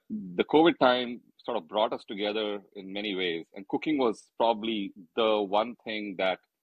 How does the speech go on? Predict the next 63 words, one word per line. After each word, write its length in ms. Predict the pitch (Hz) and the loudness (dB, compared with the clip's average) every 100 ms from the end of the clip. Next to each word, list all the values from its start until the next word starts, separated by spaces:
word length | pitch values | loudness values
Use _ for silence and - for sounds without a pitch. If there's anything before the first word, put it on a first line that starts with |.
| _ - | _ 0
all 140 | 110 | 0
of 80 | 117 | 0
us 80 | 110 | -6
started 260 | - 101 95 | -6 -6 -4
doing 160 | 101 | -4
a 60 | 92 | -4
lot 240 | 85 92 - | -4 -4 -4
more 180 | 98 87 | -6 -6
of 60 | - - | -8 -10
together. 340 | 85 90 78 - _ _ _ _ _ - | -4 -4 -4 -12 _ _ _ _ _ 0
Uh, 120 | 90 | 2
I 280 | - 123 151 110 _ _ _ 123 | 8 6 6 -2 _ _ _ -20
personally 320 | 117 135 117 | -12 -10 -8
picked 160 | 117 - | -8 -6
up 120 | 110 | -4
a 40 | 98 | -2
lot 280 | 98 107 | 0 0
of 120 | 110 82 | -2 -6
dishes 420 | 98 - 104 87 80 | -6 -4 -6 -8 -4
that, 220 | 92 87 - | 0 0 -2
uh, 260 | 95 82 82 - _ _ _ _ _ - | -2 -2 -4 -6 _ _ _ _ _ 0
I 80 | 110 | 2
had 80 | 107 | 2
always 240 | 110 110 | 0 -2
wanted 320 | 98 98 104 | -4 -4 -4
to 60 | 95 | -4
learn, 320 | 92 101 101 | -2 0 -2
and 120 | 90 | -6
some 140 | 104 92 | -10 -10
things 160 | 98 | -4
I 80 | 90 | -4
couldn't 240 | 98 92 | -2 -4
even 180 | 92 85 | -4 -4
get, 160 | 80 85 _ _ | -2 -4 _ _
you 80 | 92 | -8
know, 100 | 82 | -6
good 200 | 80 95 | 2 4
Indian 240 | 87 87 | 6 4
dishes 320 | 82 82 90 78 | 0 2 0 0
in 160 | 80 - | -4 -4
Indian 220 | 90 87 | -2 4
restaurants. 480 | 95 101 113 101 - _ _ _ _ _ _ | 6 6 4 2 0 _ _ _ _ _ _
So 100 | 98 | 8
I 320 | 90 90 87 - _ | 8 8 0 -6 _
picked 180 | 104 - | -10 -6
up 100 | 92 | -8
some 180 | - 87 | -8 -8
biryani, 580 | 90 95 104 101 95 95 | 0 2 2 2 0 0
chili 200 | 107 95 | -4 -6
chicken, 800 | - - 92 90 90 87 85 85 | -8 -8 -6 -4 -4 -6 -10 -12
you 80 | 95 | -10
know, 80 | 82 | -6
kosher 260 | - 92 95 | -4 0 0
mangsho, 380 | 90 87 - - | 0 -2 -4 -4
things 160 | 104 | 0
like 140 | 95 80 | 0 6
that, 240 | 92 92 | 6 6
which 120 | 92 | 0
I'd 100 | 92 | -2
always 260 | 85 87 87 | 0 0 -4
wanted 280 | 85 82 82 - | -6 -10 -10 -10
to 60 | 80 | 0
make. 240 | 98 98 | 0 0